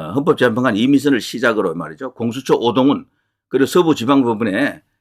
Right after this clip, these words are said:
그 문재인 판사, 에, 전부 다 이제 걸렸습니다. 에, 두 사람은 지금 수사 들어가게 되고요. 들어갔고 이미. 나머지 한 사람, 서부지방법원 그 판사도, 그 문재인 판사도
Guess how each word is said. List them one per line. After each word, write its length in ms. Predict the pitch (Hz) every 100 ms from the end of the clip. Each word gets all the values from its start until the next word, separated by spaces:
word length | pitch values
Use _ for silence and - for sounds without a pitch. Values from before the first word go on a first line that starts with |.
| _ _
그 80 | 120
문재인 460 | 101 127 147 117
판사, 560 | - 113 98 78 101 - _ _ _
에, 100 | -
전부 240 | - 156 156
다 140 | 143
이제 140 | 90 85
걸렸습니다. 640 | - 117 113 71 78 - _ _ _ _ -
에, 240 | 82 78
두 120 | 95 156
사람은 320 | 175 170 127
지금 160 | 123
수사 280 | 117 117 123
들어가게 380 | - 107 123 117
되고요. 420 | 92 92 87 87
들어갔고 480 | - 104 131 131 120
이미. 340 | 90 78 92 - _ _ _
나머지 340 | 92 117 160
한 120 | 135
사람, 320 | 110 117 110 131
서부지방법원 840 | 156 143 135 135 135 123 107 92
그 160 | - 110
판사도, 460 | - 151 151 117
그 80 | -
문재인 400 | 139 131 170 165
판사도 480 | - 127 135 135 98